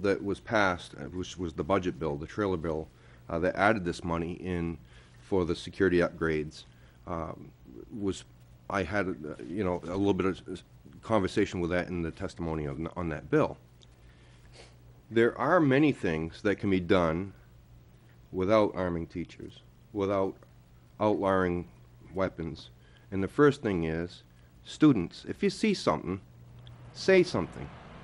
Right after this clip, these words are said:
And the administration needs to act upon that. What we saw in Florida was several reports of "something's wrong, something's wrong," and it was never followed up on.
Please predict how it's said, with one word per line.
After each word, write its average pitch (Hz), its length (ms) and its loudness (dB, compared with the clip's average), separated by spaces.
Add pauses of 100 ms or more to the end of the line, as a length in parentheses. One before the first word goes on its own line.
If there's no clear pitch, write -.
(440)
And 107 240 4
the 110 80 8
administration 117 800 4 (1080)
needs 110 300 4
to - 140 -2 (120)
act 123 320 4
upon 95 400 -2
that. 85 200 -2 (1700)
What 104 220 4
we 120 120 6
saw 117 460 6 (160)
in 110 180 2
Florida 120 540 4 (420)
was 107 420 6 (120)
several 123 480 4
reports 104 640 4
of 101 220 0 (360)
"something's 110 580 0
wrong, 113 300 6
something's 101 480 0
wrong," 104 380 2 (400)
and 113 100 -2
it 107 40 4
was 98 120 2
never 101 220 4
followed 95 400 4
up 98 180 0
on. - 220 -10